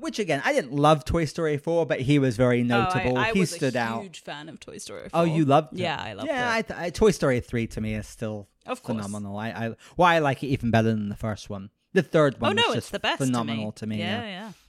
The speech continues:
Speaker 1: Yeah. Uh, we, I think we talked about it. I didn't like, I thought Buzz Lightyear was completely sidetracked.
Speaker 2: Yeah.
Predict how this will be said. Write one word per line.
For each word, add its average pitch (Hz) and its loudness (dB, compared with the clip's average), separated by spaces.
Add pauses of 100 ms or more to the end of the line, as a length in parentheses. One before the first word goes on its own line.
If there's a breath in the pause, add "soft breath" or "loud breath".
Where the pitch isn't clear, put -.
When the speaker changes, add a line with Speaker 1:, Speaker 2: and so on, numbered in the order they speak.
Speaker 1:
Yeah. 120 -6 (380 loud breath)
Uh, 180 -2 (140)
we, 220 -4
I 190 0
think 233 -2
we 143 2
talked - -6
about 104 -8
it. 98 -8
I 156 4
didn't 156 2
like, 139 -4
I 147 -2
thought - 4
Buzz 135 2
Lightyear 117 -4
was 110 -8
completely 127 -4
sidetracked. - -6
Speaker 2:
Yeah. - -12